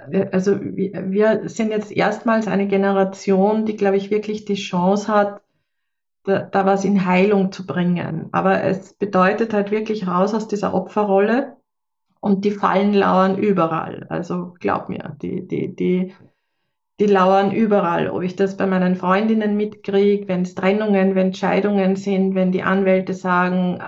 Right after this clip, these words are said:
"Bleib noch fünf Jahre verheiratet, dann hast du Anspruch auf das und das Geld." Was, was, was macht das mit jemandem, wenn du,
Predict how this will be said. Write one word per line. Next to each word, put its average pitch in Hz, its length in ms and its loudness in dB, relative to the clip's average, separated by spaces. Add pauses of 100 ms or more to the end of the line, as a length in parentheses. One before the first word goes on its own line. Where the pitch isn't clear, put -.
(140)
"Bleib 214 240 2
noch 196 180 0
fünf 202 320 0
Jahre 196 300 2
verheiratet, 190 720 0
dann 185 160 0
hast 190 240 0
du - 20 -2
Anspruch 185 480 0
auf 185 160 -4
das 190 220 0
und 202 160 0
das 185 220 0
Geld." 185 340 0 (640)
Was, 185 260 -2
was, 202 180 0
was 208 220 -4
macht - 280 -2
das 190 200 -4
mit - 160 -6
jemandem, - 560 -4
wenn 185 240 0
du, 196 120 2